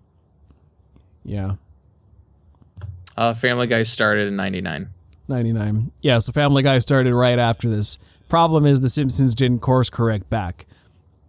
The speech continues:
Speaker 1: So Family Guy was doing its, was basically being The Simpsons, but even worse than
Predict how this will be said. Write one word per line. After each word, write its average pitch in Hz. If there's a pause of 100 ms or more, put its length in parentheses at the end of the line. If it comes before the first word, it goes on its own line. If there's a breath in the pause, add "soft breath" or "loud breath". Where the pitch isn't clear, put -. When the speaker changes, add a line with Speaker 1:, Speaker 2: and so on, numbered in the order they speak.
(180)
Speaker 1:
So 127
Family 139
Guy 123 (580)
was 120
doing 131
its, 120 (380)
was 135
basically 147
being 135
The 117
Simpsons, 139
but 123 (180)
even 120
worse 123 (1600)
than 123